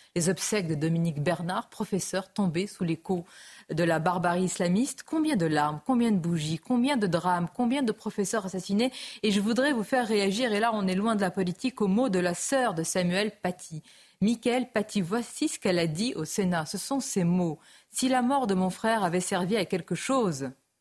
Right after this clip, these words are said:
Dominique Bernard serait encore là. » J'ai trouvé, comme, euh,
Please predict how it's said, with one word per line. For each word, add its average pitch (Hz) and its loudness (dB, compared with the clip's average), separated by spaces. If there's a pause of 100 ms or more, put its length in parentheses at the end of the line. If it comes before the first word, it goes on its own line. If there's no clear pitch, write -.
(360)
Dominique 220 2
Bernard 180 0
serait 196 -2
encore 170 -2
là. » 160 0
J'ai 208 -8
trouvé, 240 0
comme, 180 0
euh, 170 2